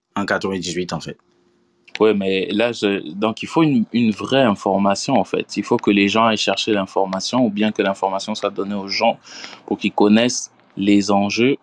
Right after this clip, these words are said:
Speaker 2: euh, du projet, mais aussi qu'ils sachent, euh, c'est quoi les limites à se poser parce que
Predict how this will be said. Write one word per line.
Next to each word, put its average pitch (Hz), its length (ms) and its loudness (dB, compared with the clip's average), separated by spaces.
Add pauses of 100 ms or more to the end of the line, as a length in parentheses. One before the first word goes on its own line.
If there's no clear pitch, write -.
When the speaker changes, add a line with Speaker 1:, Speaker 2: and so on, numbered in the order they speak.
(280)
Speaker 2:
euh, 95 640 2
du 101 180 -6
projet, 98 520 -2 (600)
mais 95 180 2
aussi 101 380 0
qu'ils - 200 -10
sachent, - 520 0
euh, 98 220 2
c'est - 220 -6
quoi 127 240 0
les 104 120 2
limites 101 560 -2
à 95 120 2
se - 140 -6
poser 101 480 -2
parce - 260 -4
que 80 300 -6